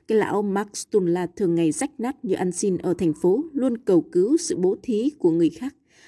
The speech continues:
đã quay ngoắt một trăm tám mươi độ. Lão tưởng rằng mình đang sửa soạn là triệu phú đến nơi. "Đã vậy thì," Tặc răng mím môi. "Đã vậy thì chúng tôi không đi đâu hết.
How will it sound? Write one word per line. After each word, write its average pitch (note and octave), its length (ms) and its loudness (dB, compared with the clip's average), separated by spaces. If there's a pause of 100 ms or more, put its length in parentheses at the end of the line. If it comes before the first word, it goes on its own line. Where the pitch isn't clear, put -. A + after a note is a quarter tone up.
(160)
đã - 200 -2 (120)
quay G3 120 0
ngoắt F#3 400 -2
một F3+ 140 0 (160)
trăm B3+ 200 -4
tám - 140 0
mươi D4 100 4
độ. - 160 0 (640)
Lão A#3 240 2 (100)
tưởng G3+ 140 0
rằng F#3+ 280 -2
mình F#3 220 0
đang A#3 140 -4
sửa - 280 0
soạn D3+ 320 -6
là F3+ 180 -2
triệu - 220 -2
phú G#3+ 300 -2
đến G3+ 180 -2
nơi. F#3+ 300 -2 (720)
"Đã B3 200 0
vậy E3+ 360 4
thì," E3 360 2 (640)
Tặc G3+ 140 -8
răng F#3 300 -6
mím F#3 200 0
môi. F#3+ 180 0 (1000)
"Đã F4 180 4
vậy G#3+ 160 2
thì A3 200 2
chúng D4 200 0
tôi A3+ 140 4
không A3+ 320 -4
đi G3+ 100 -2
đâu F3+ 140 0
hết. A#3+ 160 -4